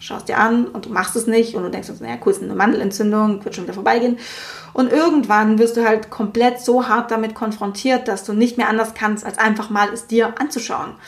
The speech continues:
Und so war's bei mir dann auch. Und ich hab dieses Buch Krankheit als Symbol von Rü-, Rüdiger Dahlke bei meinen Eltern im, ähm,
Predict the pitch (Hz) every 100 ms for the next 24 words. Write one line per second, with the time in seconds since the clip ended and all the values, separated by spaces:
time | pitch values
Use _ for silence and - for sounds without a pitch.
0 | - - - - _ _ _ _ - 247
1 | 277 269 254 233 220 214 196 - 196 196
2 | 202 196 196 220 220 - - - - 220
3 | 208 196 - 330 359 359 - 208 214 208
4 | 208 196 202 196 220 311 311 202 185 196
5 | - - 220 196 208 202 277 285 277 196
6 | 190 190 208 233 233 220 220 202 190 185
7 | 196 185